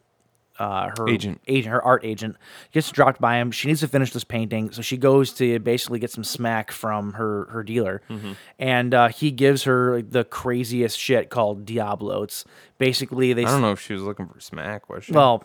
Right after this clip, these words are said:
Speaker 1: I don't know. What's smack slang for? I'm not
Speaker 2: Smack is heroin.
Speaker 1: I'm not deep in the drug game. Okay, come on.
Speaker 2: <laughs>
Speaker 1: Um, point is, she was there looking for some cocaine, maybe. And, um, he ended up giving her this stuff called Diablo, which he even says he doesn't fuck with
Speaker 2: Well,
Speaker 1: it.
Speaker 2: it's Bliss.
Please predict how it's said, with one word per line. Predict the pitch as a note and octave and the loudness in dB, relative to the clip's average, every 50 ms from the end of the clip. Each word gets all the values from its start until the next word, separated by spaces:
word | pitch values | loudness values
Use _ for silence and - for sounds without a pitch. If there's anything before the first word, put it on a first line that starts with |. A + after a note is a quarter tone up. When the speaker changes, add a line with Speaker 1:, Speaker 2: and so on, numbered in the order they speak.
| - - - | -12 -14 -12
Speaker 1:
I | |
don't | A2 G2+ - | -12 -12 -10
know. | - | -10
What's | A#2 B2+ - - | -12 -12 -10 -12
smack | - - G2+ F#2 G2 - _ - | -12 -8 -6 -8 -8 -8 _ -14
slang | - - - G2 F2+ F#2 | -12 -10 -8 -8 -8 -10
for? | F#2 - G#2+ G2 F#2 F2+ | -10 -8 -6 -6 -6 -6
I'm | G#2 A2+ | -6 -8
not | A2 F#2+ | -8 -8
Speaker 2:
Smack | G#2 - A2 G2+ F#2+ - - | -8 -4 -4 -4 -4 -6 -10
is | F2 | -18
heroin. | E2 F#2 F2+ F#2 F2+ E2+ F#2 G2 G2 G2+ | -16 -14 -12 -12 -12 -12 -14 -16 -14 -12
Speaker 1:
I'm | A2+ B2 | -12 -8
not | C3 C3+ B2 - | -6 -6 -6 -6
deep | - A2+ G2+ - - | -6 -8 -10 -8 -10
in | G2 | -14
the | F#2 | -12
drug | - - D#3+ D3+ F#2 F#2+ | -6 -4 -4 -4 -4 -6
game. | F#2+ F#2 F#2 F#2+ | -8 -8 -8 -8
Okay, | G#2 - A#2+ A2 | -8 -6 -6 -8
come | - - G#2 F#2 | -8 -8 -10 -6
on. | - D#4+ - _ | -6 -6 -8 _
Speaker 2:
<laughs> | - F#4+ - - - - - - - | -10 -10 -10 -10 -12 -12 -12 -10 -2
Speaker 1:
Um, | F3 D3 D3 C#3+ C#3+ C#3 C3+ - - - _ _ - - _ _ F3 D3 | 2 4 6 6 6 4 2 -4 -8 -16 _ _ -20 -20 _ _ -18 -8
point | - G3+ G#3 G3 D#3 | 0 4 4 6 8
is, | E3 D#3 C#3+ C3 - | 8 6 6 6 4
she | - E3+ | 2 2
was | E3+ D#3+ | 6 8
there | F3+ F3+ | 8 8
looking | E3+ D#3 D3 D3 | 8 6 4 2
for | B2+ - C#3 C3+ B2+ A#2+ A2+ | 0 2 4 4 4 4 0
some | A2+ - - C3 C#3 | -4 -8 -6 -6 -6
cocaine, | B2+ - - - - C#3+ C#3+ C3 B2 A2 F#2+ D#2 G2+ G#2 _ | -6 -6 -10 -10 -4 0 0 0 0 0 -4 -6 -8 -10 _
maybe. | - A2 G2+ F#2 G2 G2 - _ _ _ _ - - - - - - _ - | -8 -8 -6 -6 -6 -8 -8 _ _ _ _ -20 -20 -20 -20 -20 -20 _ -2
And, | C3+ C#3 C3+ C3 C3 | 0 0 0 2 4
um, | C3+ C3 B2+ B2+ B2 B2 A#2 - | 4 6 6 4 2 -2 -8 -10
he | B2 B2+ E3 | -4 -2 2
ended | E3+ F3 F3+ | 4 4 2
up | - | 4
giving | D3+ D#3 D3 D3 C#3+ | 6 4 6 6 4
her | C3+ C3 | 4 4
this | B2+ A#2+ - | 4 2 2
stuff | - B2+ A#2 - | 2 0 0 2
called | - B2+ A2 G#2 G2+ | 0 0 0 0 -2
Diablo, | - A2+ A2+ A#2 A2 A2 A2+ G2+ A2 G#2+ F#2+ - | -8 -4 0 2 4 4 4 2 0 -4 -4 -4
which | G#2+ G#2+ G#2+ - - - _ | -4 -6 -6 -6 -8 -10 _
he | _ - - D#3+ | _ -6 0 2
even | D#3+ D3+ C#3 B2+ B2 | 4 4 4 2 -2
says | - - B2 A2+ A2 G#2 - | 0 2 4 4 4 0 -4
he | G2+ B2+ C#3 | -6 -2 0
doesn't | C3 A2+ G2+ A2 G#2+ | 0 0 0 -4 -6
fuck | - A2+ G#2+ G2+ - | -4 -6 -6 -6 -8
with | A#2 A2+ | -4 0
Speaker 2:
Well, | B2 A#2+ | 2 2
Speaker 1:
it. | G#2 - - | 2 0 -6
Speaker 2:
it's | A#2 | -4
Bliss. | A2+ A2+ A#2 G2+ E2 - - - - - | 0 4 4 4 4 2 -4 -14 -16 -16